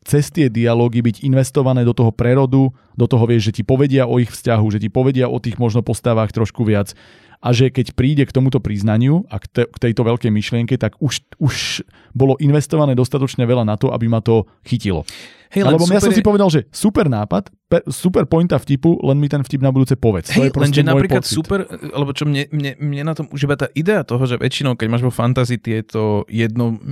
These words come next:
Speaker 2: zmýšľajúce
Speaker 1: Mhm.
Speaker 2: entity, hej, tak sa väčšinou jedná o buď niečo strašne agresívne, hej, ako máš Warhammer a podobne, tam máš tých
Speaker 1: Hej.
Speaker 2: tyranidov, ktorí iba vraždia, hej,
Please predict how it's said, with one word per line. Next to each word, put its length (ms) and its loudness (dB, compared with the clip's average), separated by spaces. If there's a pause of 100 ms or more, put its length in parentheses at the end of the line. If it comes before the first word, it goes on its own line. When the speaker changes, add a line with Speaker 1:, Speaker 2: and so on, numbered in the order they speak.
(120)
Speaker 2:
zmýšľajúce 920 -2 (320)
Speaker 1:
Mhm. 160 4
Speaker 2:
entity, 460 -4
hej, 200 -6 (400)
tak 160 -4
sa 120 -2
väčšinou 380 -2
jedná 240 2
o 80 2
buď 240 -2
niečo 120 -6
strašne 340 -6
agresívne, 640 -2
hej, 220 2
ako 140 -4
máš 140 0
Warhammer 460 -2
a 80 -4
podobne, 320 -4
tam 120 -8
máš 120 -6
tých 100 -4
Speaker 1:
Hej. 100 -2
Speaker 2:
tyranidov, 340 -2
ktorí 260 -8
iba 220 -4
vraždia, 540 -2
hej, 200 -4